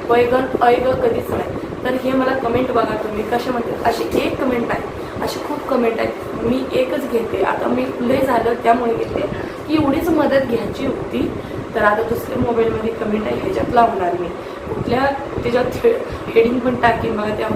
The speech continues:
मोबाईलवर, स्क्रीनशॉटवर. तर त्यात सांगितलंय, "एवढी मदत घ्यायची होती तुला राजश्रीच्या दिराकडून, एवढा पैसा पैसा करायचा होता, तर तू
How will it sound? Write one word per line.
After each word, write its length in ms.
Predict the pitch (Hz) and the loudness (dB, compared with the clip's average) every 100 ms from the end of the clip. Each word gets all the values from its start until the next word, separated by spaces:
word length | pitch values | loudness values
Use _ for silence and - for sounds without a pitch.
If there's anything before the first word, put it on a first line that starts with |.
| - | -2
मोबाईलवर, 760 | 226 214 214 226 - - - | -2 -2 -2 -2 -4 -6 -6
स्क्रीनशॉटवर. 680 | - 240 - 214 202 196 233 285 - - - - 269 | -2 -2 0 2 2 2 0 0 -4 -10 -10 -4 0
तर 60 | |
त्यात 360 | 254 269 269 277 | 2 2 0 0
सांगितलंय, 480 | 262 240 240 240 262 - - - - | -2 -2 0 0 0 -4 -8 -6 2
"एवढी 320 | 240 233 269 | 4 6 4
मदत 400 | 277 262 254 233 | 2 2 0 0
घ्यायची 360 | 226 214 - | 0 0 0
होती 300 | 254 220 214 | 0 2 0
तुला 240 | 240 240 226 | 0 4 4
राजश्रीच्या 760 | 208 202 202 226 - 233 - | 4 2 2 -2 -2 -4 -2
दिराकडून, 840 | 220 214 208 208 - 190 180 233 294 - - - | -2 -2 0 0 0 -2 0 0 0 -4 -6 -4
एवढा 300 | 214 208 226 | -2 2 2
पैसा 440 | 269 277 240 - 233 | 2 2 2 2 0
पैसा 380 | 233 226 - | 2 0 0
करायचा 440 | 220 214 202 202 214 | -2 0 0 0 -2
होता, 300 | 208 208 - - - - - | -4 -2 -4 -4 -8 -6 0
तर 120 | 233 | 0
तू 220 | 233 240 | 0 -4